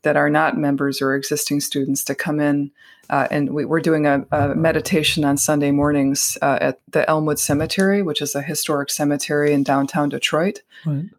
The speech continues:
Speaker 1: Beautiful place to meditate on Sunday mornings. And then folks can contact
Speaker 2: Hmm.
Speaker 1: us and come for open meditation on Tuesday nights. Um, and other than that, we've, we've just sort of, uh, hunkered down, and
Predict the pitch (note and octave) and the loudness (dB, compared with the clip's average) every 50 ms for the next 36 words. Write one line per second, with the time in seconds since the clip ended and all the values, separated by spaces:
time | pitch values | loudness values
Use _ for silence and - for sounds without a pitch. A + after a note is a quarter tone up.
0 | _ - F3 F3 F#3 G3 - D3 C#3 - - C3+ C3+ C#3 C#3+ - - - - - | _ 0 2 2 2 2 2 0 -2 -2 -2 -2 -2 0 -2 -2 -4 -4 -4 -4
1 | D3 C#3+ D3 C#3+ C#3 D3 - - D3+ C#3 C3+ - - - - D3+ C#3+ C#3+ - - | 0 0 0 0 0 -2 -4 -2 -2 -2 -2 -2 -4 -6 -6 -4 -4 -2 -2 -2
2 | D3+ C#3+ C#3 C#3 C#3 C#3 D3 D3+ D3 D3 C#3+ C#3+ D3+ D#3+ - - - - _ - | 0 0 0 -2 -4 -4 -4 -4 -2 0 0 -2 -2 -4 -6 -8 -8 -10 _ -20
3 | - - _ _ _ _ - D#3+ E3 D3+ D3 - F#3 D#3+ D#3+ - - - - D3 | -20 -20 _ _ _ _ -2 2 2 2 2 2 0 0 0 -2 -2 0 0 -2
4 | C#3+ - F#3 C#3+ D3 C#3+ - D3+ C3+ B2+ B2 C#3+ C#3 A#2+ - - C#3+ C#3+ - - | 0 0 0 0 0 2 0 0 2 2 2 2 0 0 -2 -2 -2 -2 0 0
5 | D#3 D3+ D3+ C#3+ - - C#3+ C#3 C3+ C3 - - E3 E3+ E3 - D#3 D3+ D3 C#3+ | 0 0 -2 -4 -6 -4 -2 0 0 0 0 0 0 0 0 0 0 0 2 0
6 | C#3+ C#3 - - C#3+ C#3+ - - D#3+ D3 C#3+ C3+ C3+ - - D#3 D3+ - - C#3+ | 0 -2 -2 -2 -2 -2 0 0 0 0 -2 -2 -2 -4 -6 -6 -6 -4 -4 -2
7 | C#3 C#3 C3+ C#3+ E3+ F#3+ - - - - _ _ _ - - - - _ _ - | 0 0 -2 -2 -4 -4 -6 -6 -6 -8 _ _ _ -20 -20 -20 -20 _ _ -8
8 | D3 C#3+ C#3+ C#3 C3+ - - D#3 F3+ G3+ B3 D4+ D4 B3+ A3+ G3 G3+ G#3+ A#3 - | -6 -4 -2 -2 -4 -2 -2 0 2 2 4 4 4 4 4 4 4 4 2 2
9 | - E3+ E3+ E3 E3 - - F3 F3 D#3+ - F#3 F#3 - - F#3 E3+ D#3+ D3+ D3 | 2 2 0 0 -4 -6 -4 -4 -4 -2 -2 -2 -2 0 0 2 2 0 0 -2
10 | - - - - C#3+ C#3 - - G3+ F3+ F#3 - F3+ E3+ - E3 D#3 D#3+ D#3+ E3 | -6 -8 -6 -6 -6 -4 -2 -2 -2 -2 0 0 -2 -2 0 0 0 2 2 2
11 | E3 E3+ E3+ D#3 C#3 C#3 D3 C#3+ | 2 2 2 0 0 0 -2 -4